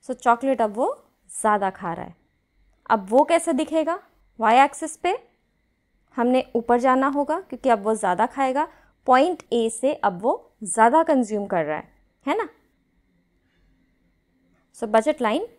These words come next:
कुछ इस तरीके से दिखेगी। इसको हम नाम दे देते हैं ए टू। यहाँ पे बजट लाइन क्या हुई है? मूव्ड अपवर्ड्स।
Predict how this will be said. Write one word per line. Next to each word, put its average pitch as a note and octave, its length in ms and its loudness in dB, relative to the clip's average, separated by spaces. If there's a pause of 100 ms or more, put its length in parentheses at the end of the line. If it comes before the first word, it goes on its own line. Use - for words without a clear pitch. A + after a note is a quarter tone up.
(180)
कुछ G3 220 -8 (100)
इस E4 180 -2
तरीके D#4 320 2
से D#4+ 120 -4
दिखेगी। D4 460 -2 (720)
इसको C4+ 240 -4
हम C4 180 2
नाम A3 260 0
दे G3+ 140 0
देते F#3+ 240 -4
हैं A3 200 -8 (120)
ए A#3+ 260 0 (520)
टू। G3 200 -2 (540)
यहाँ A3 220 -4
पे D4+ 100 0
बजट C#4 320 2
लाइन C#4+ 160 2
क्या C#4 200 2
हुई C#4 260 0
है? D#4 140 -6
मूव्ड C4+ 500 -2 (360)
अपवर्ड्स। F#3+ 600 -2